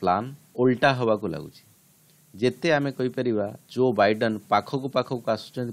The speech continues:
ପ୍ରେସିଡେଣ୍ଟ ହେବା ପାଇଁ, ଚାଇନାରେ ଯେଉଁ ପ୍ରକାର ପ୍ଲାନ୍ ଥିଲା କି ସେତେ ଆମେ ଆଟ୍ରାକ୍ସନ୍ କରିବା ଆମେରିକାକୁ,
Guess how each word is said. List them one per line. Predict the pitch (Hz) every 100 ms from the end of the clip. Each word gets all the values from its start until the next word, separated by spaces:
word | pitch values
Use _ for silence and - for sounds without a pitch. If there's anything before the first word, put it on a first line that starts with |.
| -
ପ୍ରେସିଡେଣ୍ଟ | 107 - 123 123 120
ହେବା | 104 117
ପାଇଁ, | 120 107 113 - _ _ _ _ -
ଚାଇନାରେ | 120 139 151 151 135
ଯେଉଁ | 127
ପ୍ରକାର | 131 127 127 127
ପ୍ଲାନ୍ | - 98 117
ଥିଲା | 117 117
କି | 113 131
ସେତେ | - 117 -
ଆମେ | 127 135 -
ଆଟ୍ରାକ୍ସନ୍ | 92 - 135 127 - 127 117
କରିବା | 120 120 117
ଆମେରିକାକୁ, | 98 104 123 120 120 -